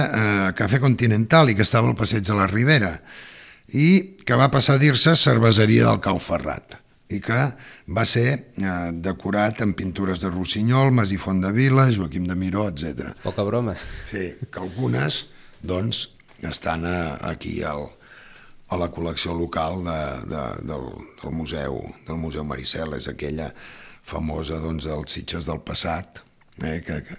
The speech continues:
Speaker 1: d'en Rossinyol, que es veu aquell vaixell i aquell
Speaker 2: Mm.
Speaker 1: castell i tot això, eh, doncs, el,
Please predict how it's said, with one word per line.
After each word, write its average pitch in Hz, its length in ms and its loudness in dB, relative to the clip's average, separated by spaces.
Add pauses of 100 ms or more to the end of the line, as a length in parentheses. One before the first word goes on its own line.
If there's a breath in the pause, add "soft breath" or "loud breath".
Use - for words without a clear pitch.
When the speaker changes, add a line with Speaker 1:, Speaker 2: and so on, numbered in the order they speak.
Speaker 1:
d'en 73 300 -10
Rossinyol, 78 540 -10
que 82 100 -12
es 71 60 -12
veu 80 220 -8
aquell 78 220 -12
vaixell 82 640 -8
i 82 60 -10
aquell 82 200 -12
Speaker 2:
Mm. - 60 -18
Speaker 1:
castell 90 560 -6
i 82 80 -8
tot - 240 -20
això, 85 340 -10 (640 loud breath)
eh, 87 100 -8
doncs, 80 340 -8
el, 78 360 -8